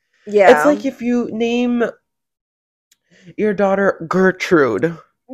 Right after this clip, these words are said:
Speaker 1: Gertrude. It's like, why would you do that to them? Like, and I had, so I, in, like, grammar school,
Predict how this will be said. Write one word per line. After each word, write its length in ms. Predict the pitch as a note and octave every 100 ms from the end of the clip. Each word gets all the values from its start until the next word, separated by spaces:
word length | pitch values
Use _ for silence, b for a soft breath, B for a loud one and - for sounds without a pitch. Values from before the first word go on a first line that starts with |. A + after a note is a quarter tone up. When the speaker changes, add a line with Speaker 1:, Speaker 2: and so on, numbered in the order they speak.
| A#3+
Speaker 1:
Gertrude. 1200 | - C4+ C4 D#4 - - A#3+ G#3 D#3 G3+ G#3 D4
It's 1600 | G#4+ A#4 _ _ _ _ _ _ _ _ _ _ _ _ _ _
like, 140 | F4 F4
why 140 | E4+
would 140 | G4+ G#4
you 80 | D#4+
do 140 | B3+
that 180 | C4+ G#3
to 80 | D#3
them? 380 | C3+ D3+ A3 - _ _ _ _ _ _ B B -
Like, 320 | E4+ - _ A#3
and 160 | C#4+
I 200 | - C#4+ F4+ G#4+
had, 140 | E4+ -
so 220 | D#4+ C4+
I, 460 | - B3 E4 G4+ G4+ _ _ _ _ _ _
in, 540 | A#3 B3 A#3+ A#3 A3 G#3
like, 280 | A#3 A3 -
grammar 360 | G#3+ F#3 F#3+ G3
school, 880 | - - G3 F#3+ F#3+ F#3+ G3 G#3+ -